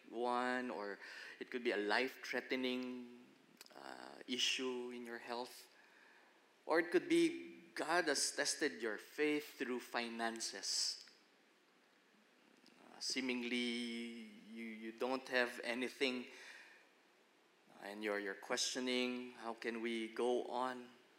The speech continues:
It could be related to your work, or to your studies, or to your relationships with your,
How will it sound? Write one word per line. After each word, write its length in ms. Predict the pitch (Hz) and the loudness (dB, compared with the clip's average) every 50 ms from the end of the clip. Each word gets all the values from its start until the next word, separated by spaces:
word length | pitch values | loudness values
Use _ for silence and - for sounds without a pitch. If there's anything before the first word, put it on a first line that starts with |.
| - - | -20 -20
It 100 | 131 - | -10 -2
could 160 | - 190 185 | 0 0 2
be 360 | - 196 196 196 190 185 185 180 | 2 2 2 2 2 2 2 4
related 520 | 175 170 170 180 185 185 185 196 175 - - | 6 6 8 8 6 6 4 2 0 2 2
to 60 | 175 | 4
your 220 | 170 170 170 156 | 4 6 4 4
work, 480 | 160 180 196 160 - - - - - - - - - - - _ _ _ _ _ _ _ - - | 2 0 0 0 -2 -4 -8 -14 -14 -14 -16 -18 -20 -20 -20 _ _ _ _ _ _ _ -16 -10
or 160 | 117 117 117 110 - | -8 -6 -6 -6 -6
to 80 | - 131 | -4 -4
your 220 | 127 127 127 127 | -2 -2 -2 -2
studies, 800 | 123 - - - - - 208 165 139 113 - - - - - - - - - - - - - - - - - - - - - | -2 -4 -6 -6 -6 -6 -6 -4 -6 -6 -4 -4 -4 -4 -4 -4 -8 -12 -18 -20 -20 -20 -20 -20 -20 -20 -20 -20 -14 -6 -2
or 240 | 123 123 123 123 | 2 4 4 4
to 140 | 120 123 135 | 4 2 2
your 180 | 135 135 135 135 | 4 4 4 4
relationships 1160 | 131 139 143 147 156 170 180 - 175 175 - - - 143 - - - - - - - - - - - | 4 4 4 6 6 4 4 2 0 0 2 2 2 2 0 -2 -4 -6 -4 -4 -4 -4 -6 -10 -12
with 160 | 104 107 117 | -12 -8 -6
your, 220 | 117 117 113 110 | -4 -4 -4 -6